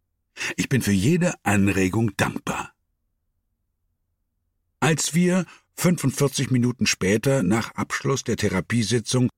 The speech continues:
wieder in meinem Zimmer saßen, hatte der Mann, der zertifizierte Ausbilder in einer der Chiropraktiker- und Osteopathievereinigungen Deutschlands ist und die manuelle Therapie in den U S A erlernt hat,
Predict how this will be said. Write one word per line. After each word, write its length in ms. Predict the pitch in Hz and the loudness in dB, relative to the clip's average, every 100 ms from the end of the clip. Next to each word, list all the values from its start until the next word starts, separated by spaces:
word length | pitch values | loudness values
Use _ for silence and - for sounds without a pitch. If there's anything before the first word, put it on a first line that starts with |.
| - | -2
wieder 260 | 113 123 | 0 0
in 80 | 107 | 2
meinem 340 | 107 101 92 | 2 4 2
Zimmer 380 | - - 139 127 | 0 0 0 2
saßen, 540 | 101 107 107 - 107 - _ _ _ _ | 2 2 2 2 0 -2 _ _ _ _
hatte 220 | 139 143 | 0 0
der 140 | 151 165 | 2 4
Mann, 320 | 165 180 180 | 4 4 4
der 160 | 127 | 4
zertifizierte 800 | 113 117 107 104 120 - 135 123 | 2 0 0 -2 -2 0 0 0
Ausbilder 720 | 107 127 - 95 107 101 107 117 - _ _ - | 2 2 0 0 2 4 2 0 -6 _ _ -2
in 120 | 113 | 0
einer 380 | 113 131 147 120 | 2 2 2 4
der 160 | 104 | 2
Chiropraktiker- 1160 | - 143 113 107 - 104 - - 107 120 117 104 | 2 2 2 0 0 -2 -2 -4 0 2 0 0
und 260 | 98 95 - | 2 0 0
Osteopathievereinigungen 1500 | 104 - 104 101 104 92 139 113 107 98 110 104 95 104 101 | -4 -2 0 0 0 0 0 0 0 2 2 2 0 2 2
Deutschlands 560 | 120 120 117 110 101 - | 2 2 2 2 0 2
ist 320 | 127 - - _ _ _ | -2 -2 -8 _ _ _
und 140 | - 98 | -4 0
die 40 | |
manuelle 480 | 98 95 92 117 113 | 2 0 2 2 2
Therapie 580 | 107 98 90 - 123 120 | 2 0 -2 0 2 2
in 140 | 101 | 2
den 160 | 95 92 | 0 0
U 140 | 92 | 0
S 160 | 90 - | 0 -2
A 240 | 113 113 | 0 0
erlernt 420 | 107 107 104 104 | 2 2 2 2
hat, 260 | 113 104 - | 0 -2 -6